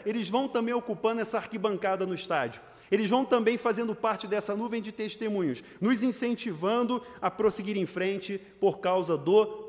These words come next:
testemunho, martiram o testemunho. Meus irmãos, feitas essas considerações, vocês já descobriram o tema dessa mensagem, né? O tema dessa mensagem que eu proponho é a maratona da fé. Eu quero meditar com vocês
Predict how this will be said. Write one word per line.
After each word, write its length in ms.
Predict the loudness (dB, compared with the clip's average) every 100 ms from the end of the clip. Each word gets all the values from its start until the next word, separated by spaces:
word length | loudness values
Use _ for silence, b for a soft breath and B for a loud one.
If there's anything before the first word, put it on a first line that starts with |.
| -6
testemunho, 680 | -2 -2 -2 -4 -2 -2 -4 -6
martiram 580 | -10 -10 -10 -8 -4 -4 -6 B
o 80 | -8
testemunho. 680 | -6 -6 -4 -4 0 -2 -2 B B
Meus 140 | -4 2
irmãos, 320 | 2 2 2
feitas 340 | 2 2 2
essas 280 | 0 0 -2
considerações, 800 | 0 0 0 0 0 0 -2 -4 B -10
vocês 140 | -4
já 80 | -2
descobriram 640 | -2 -6 -8 -4 -2 0
o 40 | 0
tema 260 | -2 -2
dessa 260 | -2 -2 -4
mensagem, 520 | -4 -6 -6 -6 -6
né? 220 | -4 -4 -6 B B
O 60 | -2
tema 320 | 0 2 2
dessa 260 | 2 0
mensagem 440 | 0 0 2 0 0
que 80 | -2
eu 60 |
proponho 400 | 0 -2 0 -2
é 40 | -2
a 80 |
maratona 560 | -2 -2 -2 -2 -2 -2
da 80 | -4
fé. 320 | -4 -6 -6 -10 B B B -8
Eu 80 | -2
quero 220 | 0 2
meditar 340 | -2 -2 -4
com 160 | -4 -4
vocês 600 | -4 -4 -2 -2 -4